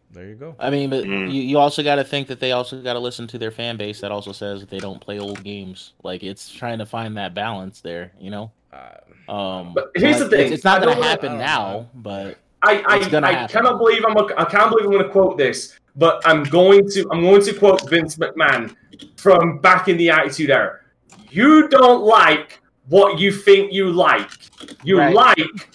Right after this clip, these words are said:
Speaker 4: what I tell you to like."
Speaker 1: Yeah,
Speaker 2: Yep.
Speaker 1: shout out Jim Ryan.
Speaker 4: So, so if,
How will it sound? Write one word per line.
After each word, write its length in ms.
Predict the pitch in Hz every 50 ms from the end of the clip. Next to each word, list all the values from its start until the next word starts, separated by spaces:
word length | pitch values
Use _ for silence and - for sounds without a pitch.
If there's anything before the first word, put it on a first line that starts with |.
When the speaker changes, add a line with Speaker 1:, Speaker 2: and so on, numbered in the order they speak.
| _ -
Speaker 4:
what 200 | 151 185 170 170 165
I 120 | 170 175
tell 480 | 170 170 - - - 202 262 269 247 220
you 140 | 180 185 175
to 140 | - - 170
like." 320 | 135 127 120 104 90 - - _ _ _ - _ _ _ - - 90
Speaker 1:
Yeah, 80 | 95 98 117 139 113
Speaker 2:
Yep. 120 | 120 127
Speaker 1:
shout 240 | - 120 123 131 131
out 60 | 127
Jim 180 | - 135 135 131
Ryan. 260 | 131 127 117 104 95 90 - - - _
Speaker 4:
So, 640 | _ - - 247 247 233 220 220 202 202 - - _ - 226 196
so 520 | - - - 247 240 226 214 202 202 - -
if, 440 | 226 202 190 175 165 - - -